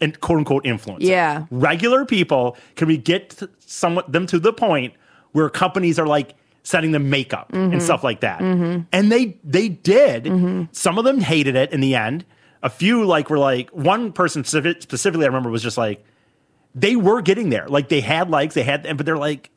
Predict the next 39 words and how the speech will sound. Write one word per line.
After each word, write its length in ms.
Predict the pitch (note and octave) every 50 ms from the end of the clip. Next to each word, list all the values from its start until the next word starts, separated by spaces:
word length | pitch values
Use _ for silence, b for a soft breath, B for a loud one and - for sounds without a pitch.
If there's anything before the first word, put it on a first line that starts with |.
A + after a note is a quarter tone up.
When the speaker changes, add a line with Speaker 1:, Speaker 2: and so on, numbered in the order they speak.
| _ -
Speaker 1:
they 120 | D3 F3
weren't 220 | F3+ D3+ F3 F3+ E3+
able 160 | E3 D#3+ E3+
to 80 | D3+ B2+
be 140 | B2 D3
themselves, 480 | C#3+ C#3+ B2+ A#2 - A#2+ B2 D3 D#3 D#3
they 100 | G#3 G3
felt. 360 | F#3+ - A3+ A3+ B3 B3+ A#3+ F#3+
Speaker 2:
Yeah. 240 | F3+ F3 E3+ E3
Speaker 1:
And 80 | E3 E3+
they, 120 | G3 G#3 G#3
they 180 | D3 - G3+
started 300 | F#3 - - A3 G3+ G3+
to 80 | F#3+ F#3+
not 440 | E3 D#3+ D#3 D#3 D#3 D#3+ F3 - -
like 340 | D3+ C#3 D3 D#3+ E3+ D#3+ -
that 120 | E3+ D3
it, 40 | D#3+
Speaker 2:
Yeah. 120 | D#3+ C#3+
Speaker 1:
they 100 | C#3+ D#3
didn't 200 | D3+ D3 C#3+ -
do 120 | - D#3 D3
it 100 | C#3+ -
themselves. 540 | C3+ B2+ - - C#3 A2+ F2+ - - -
Speaker 2:
Right. 260 | - E3 D3 C#3+ - _ b b b b b b
Speaker 1:
Some 200 | - F#3 F3 F3+
people 160 | G3+ F3+ F#3+ E3+
just 220 | D3 C3+ - -
didn't, 360 | - A#3+ B3+ B3+ B3+ C4 - b b b b b
but 80 | - D3+
there 100 | E3+ G3
was 160 | A3+ B3+ A3+ F3+
one 340 | E3 D#3 F#3+ G#3 A3 A#3+ A3+
girl 180 | G#3+ G#3 F#3
on 180 | F3 D#3+ D#3+ D#3
there 140 | D3+ C#3 C3+
that 140 | C3+ C3 -
hundred 480 | - - - - F3+ F#3+ G#3+ B3+ B3+
percent 480 | C4+ D#4+ C#4+ - G#3 F3+ D3+ B2 A#2